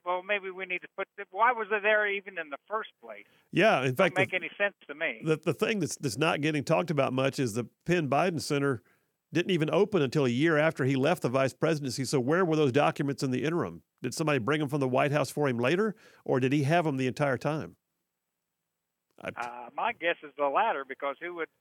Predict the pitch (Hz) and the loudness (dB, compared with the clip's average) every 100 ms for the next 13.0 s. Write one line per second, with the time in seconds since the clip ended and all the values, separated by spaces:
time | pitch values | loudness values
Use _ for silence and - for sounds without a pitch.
0 | - - _ 156 160 165 160 151 143 143 | -20 -20 _ -4 -2 -2 -2 -2 0 2
1 | 143 - 202 - _ - - _ 170 180 | 0 2 2 2 _ -20 -20 _ -4 -2
2 | 170 - 247 254 - 170 170 190 190 196 | -2 0 0 -2 -4 0 0 0 -6 -4
3 | 190 - 208 180 165 185 180 175 208 262 | -4 -6 -8 -8 -4 0 0 0 -6 -8
4 | 123 _ 131 175 147 151 190 208 104 101 | -18 _ -6 -4 -2 2 2 2 -2 -4
5 | - 120 135 127 156 170 87 - _ _ | -8 -8 -6 0 0 0 -6 -16 _ _
6 | - _ _ - 120 123 117 143 127 147 | -20 _ _ -4 0 0 2 4 4 4
7 | - 180 127 127 127 - - - - 165 | 4 2 2 0 0 -4 -20 -20 2 4
8 | 180 165 175 170 170 156 175 151 151 170 | 6 6 6 4 4 2 2 4 4 4
9 | 147 175 151 147 170 151 175 165 170 170 | 4 4 4 2 2 2 2 4 4 4
10 | 147 151 131 - _ _ _ _ _ _ | 4 2 0 -6 _ _ _ _ _ _
11 | _ _ _ _ _ - 190 220 214 214 | _ _ _ _ _ -8 0 0 0 0
12 | 208 175 147 160 165 147 165 143 139 | -2 -2 -2 -2 0 0 0 0 0